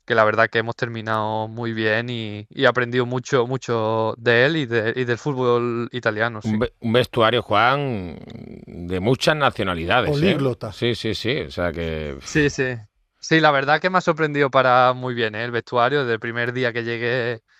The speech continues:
Speaker 1: me dieron sus teléfonos, con lo que necesitaran, eh, cada
Speaker 3: ¿Quién se ha portado
Speaker 1: semana,
Speaker 3: bien
Speaker 1: dos o
Speaker 3: contigo?
Speaker 1: tres.
Speaker 3: ¿Quién, quién te ha, te, te ha re-, te ha
Speaker 1: Bueno,
Speaker 3: acogido? Porque al final va-,
Speaker 2: Para que
Speaker 3: va
Speaker 2: hablemos
Speaker 3: joven.
Speaker 2: bien, para que hablemos bien de
Speaker 3: Claro.
Speaker 2: él.
Speaker 1: Sí, eh. No, la verdad que todos se han portado muy bien. Es verdad que especialmente, pues, el capitán Lolo Di Silvestri,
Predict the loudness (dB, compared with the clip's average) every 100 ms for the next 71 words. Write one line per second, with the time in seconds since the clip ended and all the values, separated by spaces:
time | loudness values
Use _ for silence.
0 | _ _ _ -10 -6 -6 -8 -12 -6 -2
1 | -2 -2 -8 -6 -4 -2 -4 -6 -8 -8
2 | -12 -12 0 4 6 4 0 -4 -6 -8
3 | -10 _ _ _ _ _ _ 2 4 6
4 | 6 6 6 6 6 6 4 4 4 4
5 | 4 2 -4 _ -4 -4 -4 -2 -2 0
6 | 0 0 -4 -8 0 2 2 -2 0 2
7 | 4 4 4 2 0 -4 -2 2 6 6
8 | 8 8 10 10 10 8 6 4 4 6
9 | 6 6 6 6 6 6 6 4 2 0
10 | -6 -16 -12 0 2 6 4 2 -2 0
11 | 2 4 4 2 -2 -2 -2 -6 -6 -6
12 | -6 -6 -6 -4 -2 0 0 -2 -6 -8
13 | -12 -6 -6 -8 -8 -8 -2 -2 -2 -4
14 | -4 -4 -2 0 2 0 -4 -2 -2 -2
15 | -2 -4 -4 -8 -10 -4 -4 -4 -10 -10